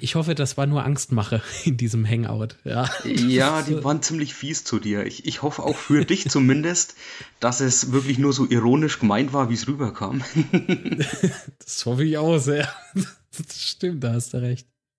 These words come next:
Speaker 2: Wann soll's denn losgehen?
Speaker 1: Er soll Mitte August, also sobald wie Kickstarter hoffentlich erfolgreich ist, ähm, und die Kohle dann da ist und erst dann ka-, können wir sicher sein, dass gestartet werden kann.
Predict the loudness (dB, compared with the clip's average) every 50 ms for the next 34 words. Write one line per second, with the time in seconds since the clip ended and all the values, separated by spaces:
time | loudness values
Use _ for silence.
0 | _ _ 0 2 2 2 2 2 2 0 0 -2 0 2 4 4 4 4 2 -2
1 | -4 -4 -4 -4 -8 -12 -20 -20 _ _ _ _ _ _ _ _ -18 -18 -18 -20
2 | -20 -20 -20 -20 -18 _ -4 0 2 2 4 4 4 2 2 2 2 2 2 0
3 | 0 0 -2 -2 -2 -2 0 0 0 0 0 0 0 0 0 0 -2 -4 -8 -6
4 | -4 -6 -6 -6 -4 -2 0 0 2 0 0 0 0 0 0 0 -2 -2 -4 -4
5 | -6 -8 -6 -4 -4 -4 -2 -4 -4 -4 -4 -6 -8 -8 -10 -14 _ _ -20 -20
6 | -20 _ _ -6 -4 -2 -2 -2 -2 -4 -6 -8 -8 -8 -4 0 0 2 2 2
7 | 2 2 0 0 0 0 0 0 0 0 0 -2 -4 -4 -6 -8 -6 -6 -6 -8
8 | -4 -4 -4 -4 -4 -2 -4 -4 -4 -4 -12 -4 -2 0 2 2 2 2 2 2
9 | 2 2 0 0 -2 -4 -2 -2 -2 -2 -2 -2 -4 -4 -2 -2 -2 -2 -2 -4
10 | -6 -8 -10 -10 -4 -2 -2 -2 -2 -2 -6 -10 -14 -14 -8 -6 -4 -4 -4 -4
11 | -6 -8 -6 -2 0 2 2 2 0 -2